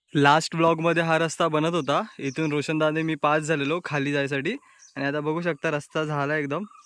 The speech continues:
तर ह्या पुढची राईड एकदम मस्त स्मूथ होणार आहे. तर चला, डायरेक्ट भेटूया माईकडे. चला, तर माझा पचका झाला. मामी जशी जांबीत गेली आहे, तशी मावशी पण जांबीत गेली आहे.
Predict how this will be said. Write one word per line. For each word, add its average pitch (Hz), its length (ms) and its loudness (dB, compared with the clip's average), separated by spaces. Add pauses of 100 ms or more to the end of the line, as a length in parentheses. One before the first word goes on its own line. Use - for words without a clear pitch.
तर 139 60 -12 (140)
ह्या 147 220 6
पुढची 180 360 4
राईड 175 240 6
एकदम 180 260 0
मस्त 175 300 -2
स्मूथ 175 360 -2
होणार 156 280 0
आहे. 170 100 -2 (320)
तर 143 80 -6
चला, 165 300 -2 (420)
डायरेक्ट 160 360 4
भेटूया 175 320 0
माईकडे. 165 460 0 (2000)
चला, 147 240 -2 (1600)
तर 147 120 6
माझा 156 300 6
पचका 175 380 2
झाला. 175 320 4 (1300)
मामी 156 320 6
जशी 196 240 2
जांबीत 190 300 4
गेली 196 260 2
आहे, 202 160 0
तशी 196 120 -2
मावशी 185 320 2
पण 208 180 -2
जांबीत 190 280 2
गेली 175 280 2
आहे. 180 120 0